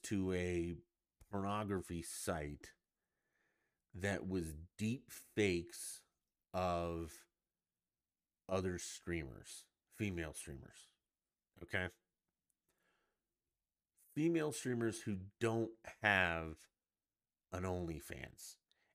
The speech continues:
And I'm gonna use that as a general umbrella term because there are many female streamers on Twitch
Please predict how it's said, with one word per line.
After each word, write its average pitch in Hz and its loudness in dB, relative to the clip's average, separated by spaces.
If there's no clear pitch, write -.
And 98 0
I'm 98 0
gonna 107 0
use 110 2
that 98 0
as 90 -2
a 90 -2
general 95 -2
umbrella 90 0
term 76 -6
because 92 -2
there 101 0
are 98 -2
many 107 -2
female 104 0
streamers 90 -2
on 90 -2
Twitch 98 2